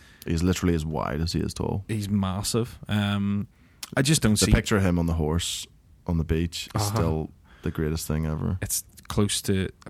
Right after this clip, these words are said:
Speaker 2: Putin topless on the horse. Have you seen
Speaker 1: Yeah,
Speaker 2: that one?
Speaker 1: yeah.
Speaker 2: Or did it, w-, was it you? I was showing the clip of, uh, Putin doing judo.
Speaker 1: Oh, yeah,
Speaker 2: I was
Speaker 1: yeah.
Speaker 2: like, "No one is throwing him."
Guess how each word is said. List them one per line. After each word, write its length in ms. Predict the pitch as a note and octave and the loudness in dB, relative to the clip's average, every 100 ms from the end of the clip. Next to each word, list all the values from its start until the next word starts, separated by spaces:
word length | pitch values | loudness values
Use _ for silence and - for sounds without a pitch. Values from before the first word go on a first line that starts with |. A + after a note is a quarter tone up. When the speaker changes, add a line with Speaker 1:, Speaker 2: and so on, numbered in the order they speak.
| - | 2
Speaker 2:
Putin 380 | A2+ F#2 G#2+ G#2 | 2 2 0 0
topless 480 | - F#2 A2+ A#2 | 2 2 0 0
on 80 | A2+ | 2
the 80 | A2+ | 2
horse. 320 | A2 A2 - | 2 0 0
Have 100 | - | -2
you 60 | E2+ | 2
seen 100 | D#2 | 4
Speaker 1:
Yeah, 40 | G#2 | 4
Speaker 2:
that 80 | E2+ | 4
one? 160 | A#2+ - - | 2 -2 -4
Speaker 1:
yeah. 180 | D2 D2+ - - | -2 -2 -4 -4
Speaker 2:
Or 80 | A2 | 2
did 180 | A#2+ A#2 | 2 2
it, 140 | E2+ | -4
w-, 240 | G2 B2 A#2+ | -6 -6 -6
was 140 | C3 C3+ | -6 -6
it 40 | |
you? 380 | C3+ D3+ D3+ C3 | -4 0 0 0
I 200 | A#2 G#2+ | 0 0
was 100 | G#2 | -2
showing 300 | - G#2 G2+ | -2 0 0
the 80 | G2+ | 0
clip 280 | - G#2 G#2 | 0 -2 0
of, 160 | G2 | -2
uh, 280 | F#2+ F#2+ G2+ - - - - - | 0 0 -4 -8 -18 -20 -2 2
Putin 380 | A2 G#2 C3 | 4 4 2
doing 220 | A2+ G#2+ G#2 | 4 4 4
judo. 340 | A2 A#2+ C#3+ - _ - - _ - | 4 6 4 0 _ -20 -20 _ 2
Speaker 1:
Oh, 140 | F#2+ | 4
yeah, 180 | F2 F2+ | 6 6
Speaker 2:
I 40 | |
was 140 | F2+ F#2 | 8 6
Speaker 1:
yeah. 80 | |
Speaker 2:
like, 300 | A2 - - | 4 -2 -4
"No 120 | - G#2 | 0 2
one 440 | F#2 G2 F#2+ F#2+ | 0 -2 -2 -2
is 140 | G2 - | -4 -4
throwing 400 | - D2+ E2+ F2+ | -4 -2 -2 -2
him." 160 | G#2 | -2